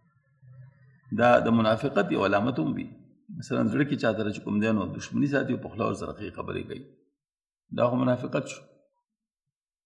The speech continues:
نو دې لحاظ سره چې کوم دی موږ ته دا پکار دی چې خوږې خبرې صرف نه دي بلکې بعض وخت کې خوږې خبرې جرم وي. مثلاً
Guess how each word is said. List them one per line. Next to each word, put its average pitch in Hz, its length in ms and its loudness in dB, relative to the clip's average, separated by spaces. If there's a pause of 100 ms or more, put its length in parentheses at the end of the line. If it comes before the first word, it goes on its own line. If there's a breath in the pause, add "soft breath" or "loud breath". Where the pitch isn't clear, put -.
(1400)
نو 113 60 -2
دې 175 180 6
لحاظ 180 220 6
سره 170 140 2
چې 147 120 -2
کوم 147 160 2
دی 151 60 2
موږ 147 200 2
ته 135 60 -2
دا 131 120 4
پکار 143 320 -2
دی 135 100 0
چې - 120 -6
خوږې 120 420 0
خبرې 127 240 0
صرف 117 260 -4
نه 113 140 0
دي 135 120 0
بلکې 104 280 -2
بعض 113 300 4
وخت 117 140 -2
کې - 120 -8
خوږې 113 220 -2
خبرې 120 320 -2
جرم 143 360 0
وي. - 120 -10 (280)
مثلاً 110 420 -2